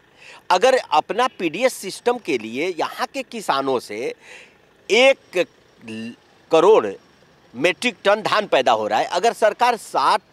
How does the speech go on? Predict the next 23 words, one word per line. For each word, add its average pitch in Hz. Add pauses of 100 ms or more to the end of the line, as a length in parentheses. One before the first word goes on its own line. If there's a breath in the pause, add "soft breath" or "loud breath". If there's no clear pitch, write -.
(220)
पैंसठ 127
भी 202
खरीद 123
ले, 98 (300 soft breath)
तो 175
पीडीएस 190
सिस्टम 233
में 233
जितनी 226
ज़रूरत 220
है, 226
उतना 185
तो 220
बिहार 208
से 220
मिल 220
जाएगा। 226 (480 loud breath)
इसका 185
ट्रांसपोर्टेशन 202
कॉस्ट 208
बिहार 196
का 214
बचेगा, 208